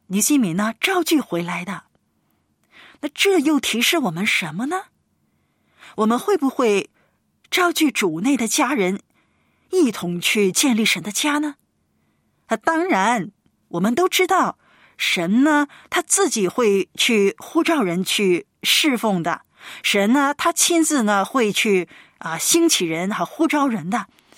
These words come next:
但同时呢，我们也不要忘记，我们也可以鼓励啊，身边的弟兄姊妹呢，一起来去侍奉的。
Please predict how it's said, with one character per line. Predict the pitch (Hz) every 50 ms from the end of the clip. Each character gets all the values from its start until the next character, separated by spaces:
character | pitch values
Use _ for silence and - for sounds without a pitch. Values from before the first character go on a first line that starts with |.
| - - - - - - - _ _ _ _ _
但 | - 466 415
同 | - - - - 175 196 277 359
时 | - - 233 233
呢， | 233 262 262 262 254 -
我 | - 220 190 170
们 | 170 226 285
也 | 349 262 -
不 | - - 214
要 | 254 320 330 277 262
忘 | 269 277 269 226 202
记， | 196 - - 240 - - _ _ _ _ _ _ _ _ _ _ _ _
我 | - 214 208 196
们 | 190 208 247 269
也 | 220 180
可 | - - - - - - - 170 165 165 190 254
以 | 277 254 214 170 160 - - - - _ _ _
鼓 | - 208 208 175 170 170 185
励 | 220 302 311 262 214
啊， | 185 - - - _ _ _ _ _ _ _
身 | _ - - 240 226 233
边 | 277 247 233
的 | 208 165
弟 | 220 208 202
兄 | 208 214 214 214
姊 | - - 160 160
妹 | 190 185 175
呢， | 180 160 - -
一 | - 311 320
起 | - - - - - - 180 160 - - - - - -
来 | - 180 175 196
去 | 196 - - 214
侍 | - - - 233
奉 | 220 247 302 294 254
的。 | 190 175 - -